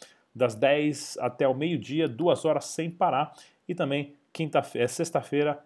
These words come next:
estarei lá em, em, no México, em, a, Acapulco, né, na maior conferência de anarquistas e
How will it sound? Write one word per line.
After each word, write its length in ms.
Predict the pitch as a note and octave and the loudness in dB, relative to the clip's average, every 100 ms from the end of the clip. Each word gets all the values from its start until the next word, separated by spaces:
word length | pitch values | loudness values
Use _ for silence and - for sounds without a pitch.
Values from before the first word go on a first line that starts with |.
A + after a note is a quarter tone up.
| - | -10
estarei 280 | - C#3+ C#3 | 0 2 4
lá 180 | C#3+ | 0
em, 120 | D3 - | 0 -6
em, 160 | C#3+ C3 | -8 -6
no 120 | C#3+ | -4
México, 480 | B2 C3+ - - C3+ | -2 -2 -2 -8 -6
em, 280 | C3+ D3 D3 _ - _ - | -4 -4 -6 _ -20 _ -4
a, 220 | A#2 B2 | 0 4
Acapulco, 580 | C#3 D3+ - D#3 D#3+ B2+ | 2 0 -2 0 0 0
né, 140 | B2 | -2
na 100 | B2+ | 0
maior 200 | B2 A#2+ | 2 2
conferência 800 | B2+ C#3+ - C3+ B2+ C#3 - C#3+ A#2 | 2 -4 -2 0 0 -4 -4 -6 -6
de 340 | G#2 - D#3+ | -12 -8 -4
anarquistas 1000 | C3+ C#3 C3 - - C#3 - C#3+ C#3 - _ _ C#3 | -2 0 0 -2 -6 -6 -4 -4 -4 -6 _ _ 0
e 260 | C#3+ - | 0 -2